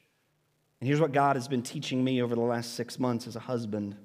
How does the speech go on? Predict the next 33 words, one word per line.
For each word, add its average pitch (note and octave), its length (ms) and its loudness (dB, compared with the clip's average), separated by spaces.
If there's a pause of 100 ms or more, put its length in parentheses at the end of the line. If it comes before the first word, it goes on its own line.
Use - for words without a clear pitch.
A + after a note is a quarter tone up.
(840)
I've - 60 -12
been B2 120 -4
married A#2+ 180 0
to A#2 60 -2
my A#2+ 100 0
wife A#2 240 0
for - 100 -10
twelve A#2 380 -4
years. G2+ 500 -6 (500)
Still - 220 -2
figuring C3 460 0
this B2 180 -4
thing B2 220 -2
out. A#2 180 0
Some C3+ 160 -4
of B2+ 60 -2
you B2+ 60 -2
have B2 60 -4
been B2 120 0
married A#2+ 220 -2
so - 120 -6
much B2+ 220 -2
longer B2 320 -2
than A2+ 160 -2
we A#2+ 140 -2
have. G2+ 280 -8 (720)
Too F3 240 4
often E3+ 420 2
as D3+ 160 0
men, A#2 440 0 (100)
hear B2+ 140 -2
me A#2+ 160 -2
please, A2 400 -6